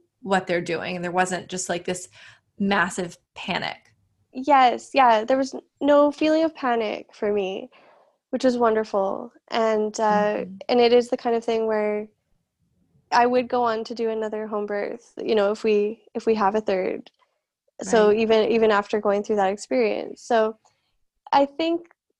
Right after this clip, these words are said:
Speaker 2: it's just important for people to keep that in mind, because I think everyone's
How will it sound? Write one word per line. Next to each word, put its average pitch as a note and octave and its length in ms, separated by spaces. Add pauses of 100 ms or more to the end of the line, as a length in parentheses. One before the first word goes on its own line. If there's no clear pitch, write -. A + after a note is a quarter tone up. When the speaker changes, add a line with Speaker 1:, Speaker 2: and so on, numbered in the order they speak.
(120)
Speaker 2:
it's - 160
just D#4 140
important D#4 320
for D4 100
people C#4+ 240
to C4+ 540 (680)
keep C#4+ 200
that C4+ 140
in B3 140
mind, A#3 520
because A#3+ 400 (100)
I C4 80
think E4+ 200
everyone's A#3+ 840